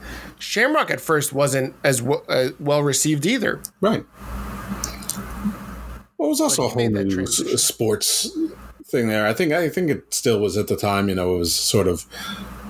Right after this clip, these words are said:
Speaker 2: you know, we wanna believe our wrestlers are tough, and, and so w-, we're not sure about this guy who's really a fighter coming in.
Speaker 1: Yeah. Yeah, I think,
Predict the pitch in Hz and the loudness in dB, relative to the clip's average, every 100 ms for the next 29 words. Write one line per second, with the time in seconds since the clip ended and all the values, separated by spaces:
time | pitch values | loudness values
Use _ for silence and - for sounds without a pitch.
0 | - - 98 - - - - - - - | -6 2 2 0 -16 -20 -18 -18 -18 -20
1 | - 135 180 175 139 110 120 120 107 101 | -10 -2 0 2 0 2 0 0 0 2
2 | 120 120 127 107 98 92 - 175 135 92 | 2 0 0 0 0 -4 0 2 2 0
3 | - 104 98 101 104 104 98 98 - 113 | 0 2 2 2 2 2 2 2 0 2
4 | 104 104 101 101 - - - - 127 127 | 2 2 2 0 -6 -16 -16 -10 -2 -2
5 | - 165 151 110 151 156 110 107 107 95 | 0 0 0 -2 0 2 2 0 -2 0
6 | 107 101 98 90 85 117 117 95 82 90 | 2 2 2 -2 -2 2 2 0 -2 0
7 | 87 85 - 92 82 78 76 76 - - | 0 0 0 0 0 0 0 -2 -6 -16
8 | - - - - - - - - 123 123 | -18 -16 -14 -12 -12 -12 -14 -8 -2 0
9 | - - - - - 120 113 143 160 147 | 0 -6 -18 -12 -2 0 2 2 0 0
10 | - | -6